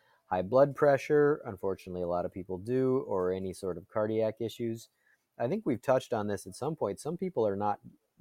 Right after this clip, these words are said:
getting enough salt, especially people who are working out pretty regularly. You're sweating a lot. And so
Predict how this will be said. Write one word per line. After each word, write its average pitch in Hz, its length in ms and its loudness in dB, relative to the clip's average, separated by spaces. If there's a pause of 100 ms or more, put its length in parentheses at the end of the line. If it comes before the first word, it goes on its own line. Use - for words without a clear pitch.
getting 101 260 0
enough 95 420 -2
salt, 78 440 -2
especially 110 520 -4
people 104 320 -4
who 107 160 -6
are 165 220 4
working 98 480 -2
out 87 240 -2
pretty 90 240 -6
regularly. 85 640 -2 (260)
You're 185 140 2
sweating 190 480 0
a 73 80 -2
lot. 57 300 -6 (920)
And 101 160 -4
so - 260 -4